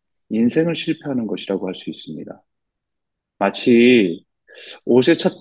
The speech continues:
단추를 잘못 끼우고 나머지 단추를 잘 끼워도 옷은 잘못 입게 된 것처럼 무의미해지는 것이지요. 오늘 우리가 읽은 본문은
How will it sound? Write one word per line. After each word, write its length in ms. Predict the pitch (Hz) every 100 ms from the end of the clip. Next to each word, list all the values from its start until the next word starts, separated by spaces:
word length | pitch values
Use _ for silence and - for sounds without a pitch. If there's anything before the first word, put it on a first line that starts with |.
| _
단추를 540 | - 98 117 - 131 127
잘못 400 | 95 98 117 -
끼우고 1700 | 120 107 98 - _ _ _ _ _ - 107 98 95 92 87 82 -
나머지 420 | 95 101 113 123
단추를 380 | 127 113 - 117
잘 260 | - 92 92 -
끼워도 480 | 120 98 135 95 - _ _ _ _ _
옷은 480 | 110 110 113 117 101
잘못 420 | - 87 101 107
입게 300 | 104 104 101
된 160 | - 85
것처럼 540 | 85 - 82 85 139 180 _ _ _ _ _ _ _
무의미해지는 1000 | - 110 123 135 135 135 123 107 - 92
것이지요. 540 | 90 85 - - 76 - _ _ _ _ _ _ - - - _
오늘 200 | - 143
우리가 320 | 151 135 135 139
읽은 380 | 127 123 131
본문은 480 | 123 110 104 117 113